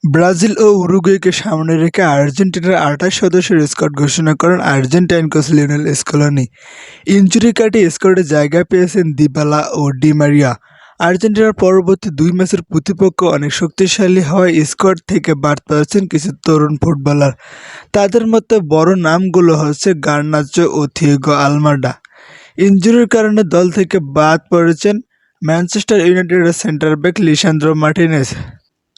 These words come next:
আর্জেন্টিনার আঠাশ সদস্যের বড় নামগুলো হচ্ছে গোলকিপার এমিলিয়ানো মার্টিনেজ, তার সাথে থাকবেন ফ্রাঙ্কো আরমানি ও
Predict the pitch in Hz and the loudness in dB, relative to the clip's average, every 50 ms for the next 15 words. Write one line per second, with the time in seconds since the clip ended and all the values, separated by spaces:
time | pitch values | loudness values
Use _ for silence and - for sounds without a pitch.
0 | _ - - 180 180 175 240 240 269 277 269 233 175 156 170 170 175 202 214 214 | _ -2 -2 -2 0 0 0 0 0 0 -2 0 0 0 0 0 0 0 -2 -2
1 | - 240 208 214 202 190 226 196 156 160 160 160 175 175 165 160 156 160 180 180 | -2 0 0 0 0 0 -2 -2 0 2 2 2 2 2 0 0 0 0 -2 -2
2 | 156 175 170 156 143 147 147 139 - - - 190 202 214 - - - _ - 165 | 0 2 2 2 2 0 -2 -4 -4 -2 -2 0 0 -2 -4 -10 -18 _ -8 -6
3 | 139 143 - - 214 - - 214 202 - 202 190 - - 165 165 170 170 165 165 | -2 2 2 2 2 0 0 -2 0 0 0 0 0 -2 -2 -2 0 0 0 0
4 | 170 170 165 165 170 170 170 165 160 160 147 190 175 165 151 131 - - - _ | 0 0 0 0 0 2 2 2 2 0 0 0 0 0 -2 -2 -4 -8 -16 _
5 | _ _ _ _ - 165 160 151 139 170 156 160 160 - 175 160 156 151 147 156 | _ _ _ _ -2 -2 0 0 0 0 0 0 0 0 -2 -2 -2 -2 -4 -4
6 | 156 156 147 - 165 156 156 147 - 156 147 147 151 151 160 165 170 175 185 180 | -4 -2 -2 -2 -2 -2 -2 -2 -2 -2 -2 0 0 0 0 0 0 0 0 0
7 | - - 151 | 0 0 0